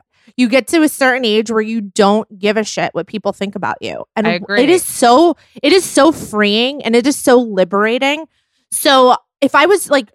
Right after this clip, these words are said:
Speaker 1: twenty-one years old and doing the same thing and people were criticizing me, would I be more offended? Maybe. But I
Speaker 2: Oh, yeah.
Speaker 1: could give two
Speaker 2: I, I agree
Speaker 1: shits.
Speaker 2: with that. I think there's, like, I'm not with you where, like, it doesn't bother me, but I, but I will say that I'm very aware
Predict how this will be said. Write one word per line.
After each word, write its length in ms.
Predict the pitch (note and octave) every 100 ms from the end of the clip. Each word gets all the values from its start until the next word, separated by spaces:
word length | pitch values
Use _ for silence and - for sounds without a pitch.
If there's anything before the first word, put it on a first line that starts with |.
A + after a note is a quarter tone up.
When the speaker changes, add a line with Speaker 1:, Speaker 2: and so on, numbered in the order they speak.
| -
Speaker 1:
twenty-one 520 | - A#3+ A#3+ B3+ A3+
years 180 | A3 G3+
old 240 | F#3+ G#3 A3
and 120 | G3
doing 220 | F#3 G#3 G3
the 80 |
same 260 | G3 G3+ G3
thing 220 | G3+ G3+
and 100 | G3
people 280 | A3 G#3 F#3+
were 100 | F#3+
criticizing 560 | - F#3 G3 A#3 B3 B3+
me, 160 | C4
would 280 | G#3 F#3 G3+
I 100 | G#3
be 120 | G3+
more 160 | G3 F#3
offended? 460 | F#3+ F3+ G3+ A#3+ -
Maybe. 580 | F#3 F3+ G#3+ F#3+ C#3 - _ _ -
But 240 | A3+ G#3+ -
I 160 | G#3+ A3+
Speaker 2:
Oh, 60 |
yeah. 440 | B3 A#3+ G#3 E3 C#3
Speaker 1:
could 40 |
give 100 | G3+ G3 G3+
two 100 | G#3+
Speaker 2:
I, 60 | G#3+ G3+
I 40 |
agree 160 | A#3+ C4
Speaker 1:
shits. 80 |
Speaker 2:
with 160 | C4+ -
that. 160 | G#3 -
I 120 | G3
think 260 | - A3 -
there's, 260 | G#3+ F#3
like, 400 | F#3 E3+ D3+ - _ _ -
I'm 140 | G#3
not 180 | G#3+ G3
with 180 | G3+ F#3+
you 100 | F3+
where, 160 | F3+
like, 180 | F3 E3
it 240 | E3+ - E3
doesn't 280 | E3 D#3 D3+
bother 300 | C#3+ C#3+ D#3
me, 360 | E3+ F3 F3+ _
but 100 | F3
I, 220 | E3 D#3 - _
but 120 | E3+
I 80 | E3
will 220 | D#3+ D#3
say 200 | D#3+ E3+
that 140 | E3+ E3
I'm 260 | D3+ C#3+ - _ _ -
very 320 | F#3+ F3+ F3
aware 520 | D#3+ D#3 D3 C#3 C#3